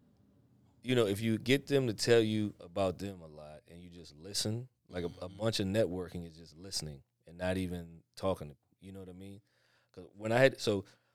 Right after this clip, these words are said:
Speaker 1: the big, the most thing with the, with the D J company, and we do at the Popcorn Store too, is I, I, if someone asks me a question,
Speaker 2: Mm-hmm.
Speaker 1: I answer it with the shortest thing possible and then ask them another question.
Speaker 2: Right.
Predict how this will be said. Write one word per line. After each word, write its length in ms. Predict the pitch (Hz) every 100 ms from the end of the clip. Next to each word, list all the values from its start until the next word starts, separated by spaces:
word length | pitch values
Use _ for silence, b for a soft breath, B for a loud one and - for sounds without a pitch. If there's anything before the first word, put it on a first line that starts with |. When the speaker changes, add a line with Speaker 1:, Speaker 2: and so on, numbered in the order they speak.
| b _
Speaker 1:
the 80 | 104
big, 320 | 90 123 135
the 100 | 107
most 360 | 107 127 139 -
thing 200 | 127 120
with 140 | 117
the, 100 | 120 -
with 120 | 95
the 100 | 92
D 180 | 87 156
J 180 | 110 85
company, 280 | 104 95
and 100 | 110
we 80 | 160
do 160 | 180 180
at 80 | 123
the 80 |
Popcorn 340 | 104 139 120 110
Store 240 | - 110
too, 280 | 101 180 156 _ _ _ -
is 540 | 127 123 123 120 - _ _ _ _ _ _ _ _ _ _ _ _ _ _ _ _ _ _ -
I, 200 | 98 95 -
I, 260 | 101 117 120 120
if 140 | 107
someone 280 | - 135 127
asks 180 | 123 113
me 120 | 113
a 80 | 113
question, 540 | - 120 123 151 143 147 b b
Speaker 2:
Mm-hmm. 220 | - - _ _ 104
Speaker 1:
I 60 | 98 -
answer 340 | 120 120 123
it 80 | 107
with 100 | 92
the 60 | 92
shortest 520 | - 131 135 135 -
thing 200 | 135 131
possible 580 | - 127 120 117 117 117
and 100 | 104
then 120 | 110 -
ask 260 | 110 107
them 260 | 113 110 101 - -
another 320 | 98 101 98
question. 440 | 90 135 110 - 73 _ -
Speaker 2:
Right. 260 | 87 85